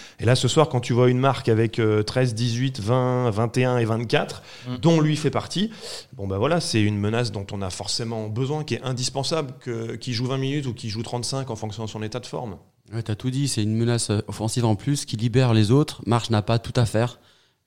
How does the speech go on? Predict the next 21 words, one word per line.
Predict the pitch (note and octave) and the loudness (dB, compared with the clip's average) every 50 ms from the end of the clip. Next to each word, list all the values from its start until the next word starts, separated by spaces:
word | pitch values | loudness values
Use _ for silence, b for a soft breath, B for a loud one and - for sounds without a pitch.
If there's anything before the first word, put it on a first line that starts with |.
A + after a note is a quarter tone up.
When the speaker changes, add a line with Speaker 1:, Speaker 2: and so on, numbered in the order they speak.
| _ | _
Speaker 3:
Et | E2+ F#2+ F#2+ F#2 E2+ E2 | -4 -2 -2 0 -2 -2
c'était, | E2 - E2 - G2+ G2 F2+ E2 | -4 -6 -4 0 0 0 0 0
c'était | D#2+ E2 D#2+ - F2+ D#2+ - - - - | -4 -6 -8 -6 -6 -4 -4 -6 -6 -4
bénéfique | - G2 G#2+ A2 - A2+ - | 0 0 2 2 0 -2 -6
pour | - C3 C#3 | -4 -2 -2
nous | D3 | -2
ce | C3 - F#2 | -2 -4 -6
soir. | - - G#2+ - - | -10 -12 -12 -12 -14
Speaker 2:
Et | A2+ - | -10 -8
puis | C3 | -8
il | A#2+ - | -6 -4
fait | C3 | -4
six | - - C#3 C3+ | -2 -2 -2 -2
passes | - D#3+ D3 - | -2 -4 -6 -6
quand | - - | -6 -6
même | A#2 G#2+ | -6 -4
ce, | - A2 | -4 -6
ce | G2+ - - - - - | -6 -8 -10 -18 -14 -10
Speaker 3:
Ouais. | A#2 | -8
Speaker 2:
soir, | G#2+ G2+ A2+ A2 G#2 | -6 -4 -2 -2 -2
euh, | G#2 | -2